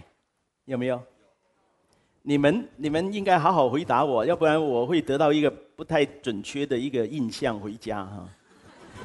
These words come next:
<laughs> 你们有没有彼此相爱？有，好。你们有没有彼此照顾？有。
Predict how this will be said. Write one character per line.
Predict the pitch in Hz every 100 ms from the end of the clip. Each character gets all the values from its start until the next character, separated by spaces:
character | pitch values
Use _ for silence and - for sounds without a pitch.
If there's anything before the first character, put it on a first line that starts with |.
| - -
<laughs> | - - - - - _ _ _ _ _
你 | 151 156
们 | 190
有 | 196
没 | 160
有 | 196
彼 | 151
此 | - 127
相 | 147 147
爱？ | 135 110 - _ _ _ - - - -
有， | 139 110 107 92 95
好。 | 101 95 98 85 - - 104 _ _ _ _ _ _ _ _ _ _ _ _ _ _ _ -
你 | 190
们 | 254
有 | 320
没 | 196
有 | 277 262 -
彼 | 202 269
此 | 151
照 | 147 240 175
顾？ | - 143 - _ _ _ _ _ _ _ _ _ - - - - _
有。 | 127 92